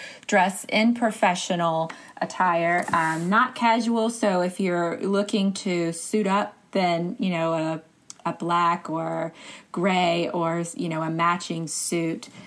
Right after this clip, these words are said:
that, um, you know, you would wear to, uh, an interview, or, um, you know, slacks or skirts, or,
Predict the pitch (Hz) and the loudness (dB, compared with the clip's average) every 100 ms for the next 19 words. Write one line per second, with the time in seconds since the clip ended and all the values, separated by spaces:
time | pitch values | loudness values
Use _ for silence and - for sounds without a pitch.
0 | - 180 165 170 - 170 160 156 156 156 | 0 2 2 -2 -4 -4 -2 -2 -4 -6
1 | 156 _ 185 175 160 160 165 160 165 165 | -10 _ -4 -2 -2 -4 -4 -6 -4 -6
2 | 165 - 156 156 156 - 165 160 151 165 | -6 -8 -6 -4 -4 -6 -8 -8 -8 -8
3 | - 202 175 165 - - - 82 - - | -2 0 0 -4 -6 -6 -6 -8 -12 -8
4 | 165 160 160 156 - 165 160 156 170 165 | -6 -4 -8 -10 -6 -4 -4 -6 -10 -12
5 | - - - - - 170 160 - - 185 | -14 -20 -20 -18 -8 -6 -4 -4 0 2
6 | 175 170 - - 156 151 156 - - 190 | 4 0 -4 -8 -6 -6 -6 -6 -2 0
7 | 180 170 - - - 160 156 156 156 | 0 -2 -6 -10 -8 -6 -4 -4 -6